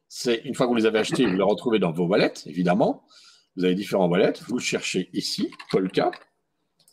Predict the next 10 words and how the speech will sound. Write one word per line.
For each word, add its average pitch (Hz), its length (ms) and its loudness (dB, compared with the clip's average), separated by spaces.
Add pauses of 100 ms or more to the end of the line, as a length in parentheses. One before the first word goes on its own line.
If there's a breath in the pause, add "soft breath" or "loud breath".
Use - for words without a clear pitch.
(220)
Le 92 100 2
voilà. 90 400 2 (1000)
Vous 104 80 -6
voyez 101 440 0 (480)
les 107 320 2 (260)
Polkadot 110 400 2
qui 127 180 -4
viennent 110 200 4
d'apparaître. 92 500 0 (500 loud breath)
Quarante-deux 120 760 2